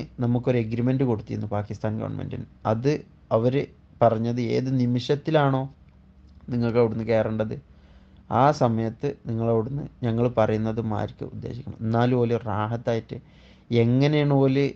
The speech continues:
ഇന്നെ ഇറാനിൽ എത്തിച്ചത് എന്നുള്ളത് പോലും ഒരു മനുഷ്യനക്ക് അറിയില്ലടാ.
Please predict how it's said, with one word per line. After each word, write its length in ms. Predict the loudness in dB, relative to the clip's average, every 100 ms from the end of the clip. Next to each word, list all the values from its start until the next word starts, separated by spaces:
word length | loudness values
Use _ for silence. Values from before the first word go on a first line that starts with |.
| -4
ഇന്നെ 240 | -2 0 0
ഇറാനിൽ 440 | 0 2 2 2 0
എത്തിച്ചത് 540 | 0 -4 -8 -4 -2 -2 -2
എന്നുള്ളത് 400 | -4 -4 -2 -4 -4
പോലും 380 | -4 -2 0 -2 -4
ഒരു 140 | -4
മനുഷ്യനക്ക് 640 | -2 -2 -4 -4 -4 -2 -6
അറിയില്ലടാ. 420 | -6 -8 -10